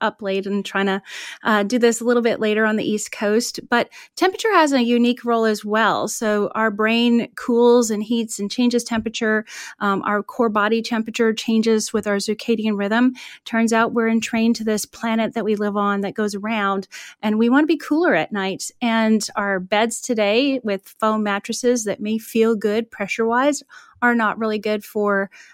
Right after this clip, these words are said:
a cool, relaxing sleep. They may be good for relaxing from a comfort, but not from a temperature. And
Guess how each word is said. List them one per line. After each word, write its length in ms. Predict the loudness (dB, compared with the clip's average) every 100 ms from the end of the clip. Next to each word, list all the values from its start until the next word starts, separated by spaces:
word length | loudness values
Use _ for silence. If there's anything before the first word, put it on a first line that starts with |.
| -6
a 80 | -6
cool, 500 | -4 2 4 4 2
relaxing 500 | -2 -2 -4 -4 -4
sleep. 340 | -2 -4 -2
They 100 | -4
may 140 | -2
be 100 | -2
good 220 | -2 -4 -4
for 240 | -4 -4 -10 -20 -12
relaxing 540 | -4 -2 0 -2 -4 -4
from 180 | -4 -8
a 60 |
comfort, 500 | -4 -2 0 -2 -4
but 140 | -4 -4
not 180 | -4
from 160 | -4 -6
a 60 | -6
temperature. 580 | -6 -6 -4 -4 -2
And 220 | 0 -2